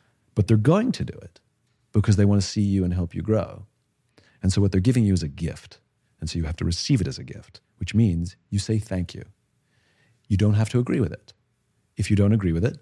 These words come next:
say thank you and just dismiss it. It's fine. But if it has an emotional impact, if it makes you angry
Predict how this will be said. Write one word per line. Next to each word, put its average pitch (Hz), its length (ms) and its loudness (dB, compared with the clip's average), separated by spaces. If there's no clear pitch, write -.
say 98 220 -4
thank 82 240 -4
you 131 180 0
and 147 120 -2
just - 260 -4
dismiss 190 320 0
it. - 140 -10
It's - 120 -10
fine. 120 380 -6
But 120 100 4
if 131 220 0
it - 200 0
has 139 540 0
an 120 80 2
emotional 113 440 4
impact, 156 360 -2
if 98 80 0
it 85 80 -2
makes 101 180 -2
you 98 160 -4
angry 107 520 0